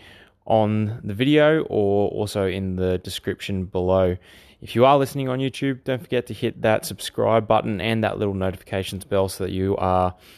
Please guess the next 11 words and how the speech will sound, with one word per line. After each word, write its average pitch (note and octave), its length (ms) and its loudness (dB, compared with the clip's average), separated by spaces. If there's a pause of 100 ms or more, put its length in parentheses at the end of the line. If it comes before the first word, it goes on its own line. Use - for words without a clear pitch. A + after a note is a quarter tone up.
(120)
made G2+ 160 2
aware G2 460 4
every F#2+ 200 -4
time F#2 560 -6
we F2+ 600 -4 (720)
put G#2 140 0
up G2+ 120 2
a G#2 60 -2
new G2+ 180 2
episode. D#3 540 0 (1400)
Episode B2+ 760 4